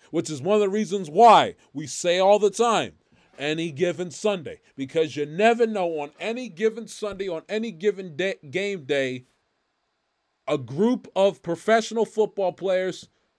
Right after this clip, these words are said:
eh, even when you look at roster up and down, one through fifty-three, and look at the win-loss record and everything else, and look at their, their placement in the standings, it doesn't matter. Eh, you just never know. One day, a,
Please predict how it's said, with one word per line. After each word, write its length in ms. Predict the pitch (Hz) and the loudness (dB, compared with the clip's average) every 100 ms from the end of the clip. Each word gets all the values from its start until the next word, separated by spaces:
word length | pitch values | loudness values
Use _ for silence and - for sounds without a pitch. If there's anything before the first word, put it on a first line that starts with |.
| _ _ _ _ _ - | _ _ _ _ _ -12
eh, 140 | 135 - - | -12 -12 -12
even 520 | 180 185 185 196 175 | -8 -4 -2 -2 -4
when 160 | 151 170 | -12 -8
you 100 | 165 | -4
look 200 | 175 - | -4 -4
at 120 | 120 | -6
roster 600 | 110 156 196 208 - 208 | -4 0 0 -2 -4 -4
up 160 | 185 - | -4 -4
and 100 | 143 | -6
down, 200 | 196 175 | -4 -4
one 180 | 180 180 | -4 -6
through 160 | 190 | -10
fifty-three, 920 | 143 190 - 147 135 - 247 269 254 - _ - | -4 -2 -2 -6 -8 -6 -2 -2 -2 -6 _ -10
and 220 | 156 170 | -6 -4
look 160 | 175 | -6
at 160 | 180 - | -8 -6
the 100 | 135 | -6
win-loss 640 | 139 175 151 170 226 214 208 | -4 -6 -4 0 2 0 -4
record 300 | 220 220 190 | -4 -4 -6
and 100 | 190 | -6
everything 400 | 220 - 208 202 | -8 -8 -8 -4
else, 240 | 196 208 | -2 -2
and 140 | 170 | -4
look 160 | 170 185 | -4 -4
at 160 | 170 - | -6 -4
their, 140 | 135 - - | -4 -6 -6
their 160 | 160 139 | -4 -4
placement 520 | - 220 220 - 190 | -2 -2 -2 -4 -12
in 80 | 160 | -12
the 60 | |
standings, 480 | 143 226 240 240 233 _ _ | -10 -8 -6 -6 -10 _ _
it 200 | 190 123 | -8 2
doesn't 360 | 202 202 156 170 | 4 4 0 -6
matter. 400 | 160 139 95 - _ _ _ _ _ | -4 -4 -6 -14 _ _ _ _ _
Eh, 60 | 143 | -4
you 240 | 139 143 | -2 -6
just 400 | 117 165 214 - | -2 0 0 0
never 260 | 190 196 190 | -2 -2 -4
know. 320 | 156 113 85 _ _ _ | -6 -8 -12 _ _ _
One 440 | 101 139 220 226 | -6 0 2 0
day, 340 | 185 202 220 220 | 0 2 2 2
a, 100 | 151 | -2